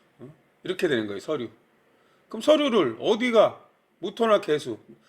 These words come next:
공-, 요구하는 공간에 맞게. 저도 오늘 서류를 떼야 되거든요.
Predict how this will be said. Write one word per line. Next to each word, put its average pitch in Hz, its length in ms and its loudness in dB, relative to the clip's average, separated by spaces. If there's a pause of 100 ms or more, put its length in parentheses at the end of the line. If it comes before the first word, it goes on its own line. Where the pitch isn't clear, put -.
(180)
공-, 170 320 -6
요구하는 208 680 2
공간에 190 420 0
맞게. 117 460 -6 (420)
저도 233 240 -2
오늘 202 160 2
서류를 226 420 0
떼야 202 200 2
되거든요. 123 480 -6